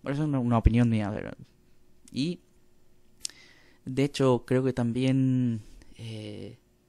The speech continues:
yo desconozco, puedo decir una, una tontería, pero debería de poder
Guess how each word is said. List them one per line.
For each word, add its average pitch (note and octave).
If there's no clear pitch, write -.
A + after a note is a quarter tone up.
yo C3+
desconozco, C3
puedo A2+
decir A#2
una, A2+
una A2
tontería, A#2+
pero A2
debería C3
de C#3+
poder C3